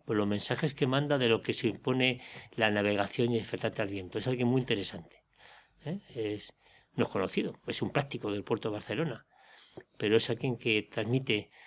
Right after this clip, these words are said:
una calidad humana y sobre todo docente, sin ser docente, que también,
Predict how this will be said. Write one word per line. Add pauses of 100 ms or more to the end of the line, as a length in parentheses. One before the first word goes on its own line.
(200)
una
calidad
humana (640)
y
sobre
todo
docente,
sin
ser
docente, (480)
que
también,